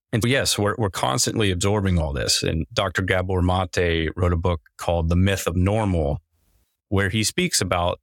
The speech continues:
that the reason we have so much chronic illness, including chronic mental health issues,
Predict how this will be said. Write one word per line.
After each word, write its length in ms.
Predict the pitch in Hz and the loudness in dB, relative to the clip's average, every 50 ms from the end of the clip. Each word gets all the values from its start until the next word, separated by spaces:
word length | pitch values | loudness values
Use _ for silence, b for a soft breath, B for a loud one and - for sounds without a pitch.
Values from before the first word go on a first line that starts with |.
| _ | _
that 360 | - 90 87 92 90 90 - - _ _ _ _ _ _ _ _ _ _ - | -10 -4 -2 0 0 0 0 -2 _ _ _ _ _ _ _ _ _ _ -4
the 100 | - 113 | -2 0
reason 580 | 104 107 120 135 151 156 135 131 135 127 120 107 | 2 2 2 2 2 2 2 0 0 0 0 0
we 240 | 107 117 120 113 101 | 2 2 2 2 0
have 400 | - - 113 120 131 123 107 101 | 0 0 0 0 0 0 0 0
so 140 | - - | 0 2
much 200 | 113 107 104 - | 2 0 0 -2
chronic 360 | - - 110 101 98 92 - - | -2 -2 0 0 0 -2 0 0
illness, 640 | 98 107 113 110 101 80 76 - - - - - - - | 0 0 2 2 0 0 0 0 0 0 -2 -2 -4 0
including 920 | 101 101 98 - - - 120 131 139 139 123 110 101 98 92 92 90 90 | 0 0 0 0 -2 -2 0 0 0 0 0 0 0 2 2 2 2 0
chronic 400 | 87 - - 107 98 95 90 - | -2 -2 -2 -2 0 -2 -4 -2
mental 280 | 95 95 92 - 87 82 | -2 -2 -2 0 -2 -2
health 320 | - 107 120 113 107 - - _ _ _ _ - | -2 -2 -2 -2 -2 -4 -6 _ _ _ _ -2
issues, 640 | 98 87 - - 80 80 80 73 67 - - - | 0 0 0 0 -2 -2 -4 -4 -2 -4 -4 -4